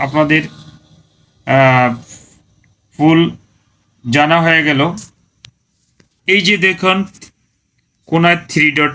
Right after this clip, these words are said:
রয়ে-, আহ, অ্যারো চিহ্নটি রয়েছে, এখানে দিয়ে আপনারা ই করতে পারবেন,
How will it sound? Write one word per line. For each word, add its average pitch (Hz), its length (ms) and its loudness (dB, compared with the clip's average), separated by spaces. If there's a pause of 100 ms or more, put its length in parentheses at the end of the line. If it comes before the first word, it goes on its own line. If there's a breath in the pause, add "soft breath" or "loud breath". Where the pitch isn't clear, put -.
রয়ে-, 143 340 0
আহ, 147 380 0
অ্যারো 151 220 -2
চিহ্নটি 156 440 -2
রয়েছে, 139 340 -2 (1000 soft breath)
এখানে 160 380 -2
দিয়ে 160 260 0 (220)
আপনারা 135 440 -2 (1040)
ই 143 100 -2
করতে 139 380 -2
পারবেন, 117 360 -2